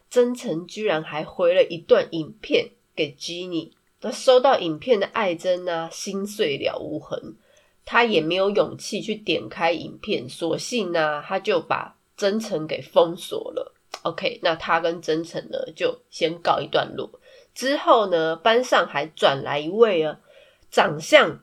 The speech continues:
跟爱珍账号 P 图 P 的一模模一样样，就是长得跟 Ginny 一模模一样的女生，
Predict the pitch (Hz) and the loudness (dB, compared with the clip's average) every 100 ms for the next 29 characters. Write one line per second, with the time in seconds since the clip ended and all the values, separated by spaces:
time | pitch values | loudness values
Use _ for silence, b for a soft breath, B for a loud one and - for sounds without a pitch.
0 | _ - 233 240 247 - 269 202 214 214 | _ 6 6 6 -8 0 2 2 0 -2
1 | 220 247 185 - 220 175 - 226 220 220 | 2 0 0 0 0 0 -2 -4 -4 -4
2 | 185 180 - 254 240 - - 294 233 202 | -6 -6 -4 0 2 4 6 6 4 2
3 | 190 196 185 196 - 196 233 240 220 226 | 2 2 2 2 0 0 2 4 2 -2
4 | 202 294 330 - 202 190 165 254 262 - | 0 0 -2 -4 -4 -4 4 4 2 -6
5 | - 277 285 240 - 311 330 233 208 202 | -4 -4 -2 -6 -2 2 2 2 0 0
6 | 185 - 185 208 247 180 165 180 170 139 | 0 -2 -4 0 0 0 -4 -4 -6 -6
7 | - 185 175 175 | 0 4 4 0